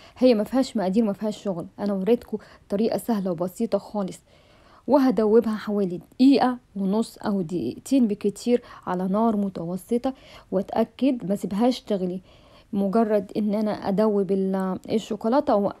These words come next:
قبل أدوب الشوكولاتة قبل ما تروح، وابتدي أقلب فيها كده من دقيقة ونص لدقيقتين،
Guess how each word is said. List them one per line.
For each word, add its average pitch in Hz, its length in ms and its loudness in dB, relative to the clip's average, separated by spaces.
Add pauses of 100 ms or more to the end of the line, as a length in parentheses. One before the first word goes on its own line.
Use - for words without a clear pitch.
(140)
قبل 247 300 6
أدوب 226 320 2
الشوكولاتة 233 400 0
قبل 233 260 2
ما 233 80 2
تروح، - 360 -6 (380)
وابتدي 226 460 2
أقلب 226 260 0
فيها 202 280 -2
كده 190 260 -2
من 175 180 -4
دقيقة 202 300 -6
ونص 190 340 -6
لدقيقتين، - 760 -4